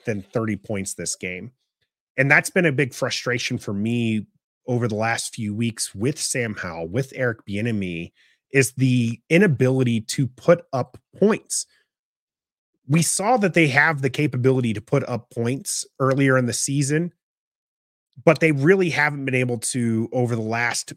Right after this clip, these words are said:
few games. In fact, since the last Eagles game, they put up seventeen point, or sorry, twenty points, twenty-six points, nineteen points, and ten points. And that's not going to win you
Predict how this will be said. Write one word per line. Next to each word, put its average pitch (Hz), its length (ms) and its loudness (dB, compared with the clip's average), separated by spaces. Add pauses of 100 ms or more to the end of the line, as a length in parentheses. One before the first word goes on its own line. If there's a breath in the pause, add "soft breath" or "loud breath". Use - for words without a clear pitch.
(140)
few 131 200 0
games. 101 400 -4
In 98 80 -10
fact, 139 260 -2
since - 360 -2
the 135 200 0
last 123 640 -2
Eagles 127 460 0
game, - 340 -16 (640)
they 131 80 4
put 135 240 2
up 127 260 0
seventeen 185 800 0
point, 170 420 2
or 131 120 4
sorry, 120 240 -6
twenty 208 320 2
points, 123 520 -2
twenty-six - 800 -4
points, 98 640 -6 (260)
nineteen 143 640 0
points, 98 600 -4
and 95 240 -8 (120)
ten 120 400 -2 (120)
points. - 480 -8 (640)
And 131 320 2
that's 160 420 2
not 156 260 0
going 135 260 2
to 127 80 -2
win 123 300 0
you 104 460 -2